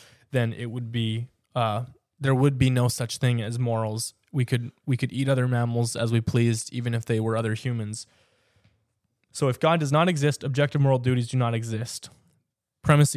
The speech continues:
two, objective moral duties do exist. Do not kill someone for fun or for no reason at all. That's a, that's a premise.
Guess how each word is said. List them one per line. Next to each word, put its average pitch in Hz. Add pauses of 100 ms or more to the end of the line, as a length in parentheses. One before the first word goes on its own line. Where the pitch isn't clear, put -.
(100)
two, 135
objective 139
moral 139
duties 131
do 135
exist. 110 (540)
Do 131
not 127
kill 123
someone 110 (280)
for 113
fun 113 (840)
or 135
for 120
no 117
reason 113
at 110
all. 113
That's 120
a, 107
that's 120
a 113
premise. 117